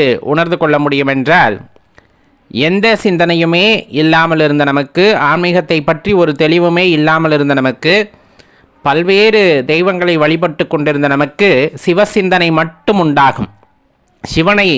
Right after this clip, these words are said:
வழிபட ஆரம்பிப்போம். அதுதான் முதல் அறிகுறி. மனம் எங்கெங்கு சுற்றினாலும்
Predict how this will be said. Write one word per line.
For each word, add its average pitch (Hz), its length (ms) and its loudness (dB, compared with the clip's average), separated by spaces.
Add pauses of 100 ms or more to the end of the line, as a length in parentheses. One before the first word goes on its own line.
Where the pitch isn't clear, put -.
(160)
வழிபட 190 520 0
ஆரம்பிப்போம். 139 580 0 (440)
அதுதான் 190 560 2 (120)
முதல் 156 360 0
அறிகுறி. 143 460 -2 (680)
மனம் 185 340 0
எங்கெங்கு 196 460 0
சுற்றினாலும் 175 720 0